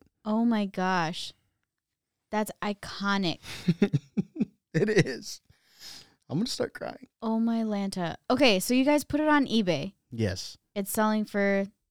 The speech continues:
Speaker 1: three K, four K, five K.
Speaker 2: It's climbing.
Speaker 1: And then?
Speaker 2: And then, um, things start getting real. Like, people are like,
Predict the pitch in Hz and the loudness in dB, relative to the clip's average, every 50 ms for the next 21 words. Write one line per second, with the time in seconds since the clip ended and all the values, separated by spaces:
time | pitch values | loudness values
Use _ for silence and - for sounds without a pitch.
0 | _ _ - 202 196 196 196 - 190 185 170 165 165 180 165 - _ _ _ _ | _ _ -6 -4 -4 -4 -4 -4 -4 -2 -2 -2 -2 -4 -6 -10 _ _ _ _
1 | _ _ _ _ _ - 190 190 185 185 - - 190 185 180 190 185 - _ _ | _ _ _ _ _ -8 -6 -6 -6 -6 -6 -6 -4 -4 -4 -4 -6 -10 _ _
2 | _ _ _ _ _ _ _ _ _ _ _ _ _ - 185 185 185 185 - - | _ _ _ _ _ _ _ _ _ _ _ _ _ 0 2 2 2 0 -2 -6
3 | - 185 160 165 196 214 - _ _ _ _ _ _ _ _ - 110 98 - - | -6 -4 -4 -4 -4 -6 -10 _ _ _ _ _ _ _ _ -6 -6 -6 -6 -10
4 | _ _ - - - 107 104 107 120 127 123 120 110 90 - - - - _ _ | _ _ -14 -8 -4 -2 0 2 2 4 4 4 4 2 0 -4 -8 -16 _ _
5 | _ _ 175 170 180 185 202 240 320 427 466 _ _ _ _ _ _ _ _ _ | _ _ -6 -4 -2 0 0 2 0 0 -2 _ _ _ _ _ _ _ _ _
6 | - 135 131 135 123 123 135 175 226 226 180 160 156 160 160 156 - _ _ _ | -2 2 4 4 6 6 6 6 6 8 8 8 8 8 6 4 2 _ _ _
7 | _ _ _ _ _ _ _ _ - _ - 135 123 123 120 120 117 117 113 110 | _ _ _ _ _ _ _ _ -20 _ -2 2 4 4 4 4 4 2 2 0
8 | - - 151 175 165 - - 202 180 160 185 180 185 185 180 165 147 160 208 247 | 2 2 2 2 4 4 4 4 4 6 4 4 6 6 4 4 4 4 2 2
9 | 170 98 64 67 85 107 98 - 135 135 131 135 135 143 143 143 123 117 110 107 | 2 0 0 -4 -6 -6 -4 -2 -2 -2 0 0 0 2 2 2 2 2 2 2
10 | 104 - | 0 -4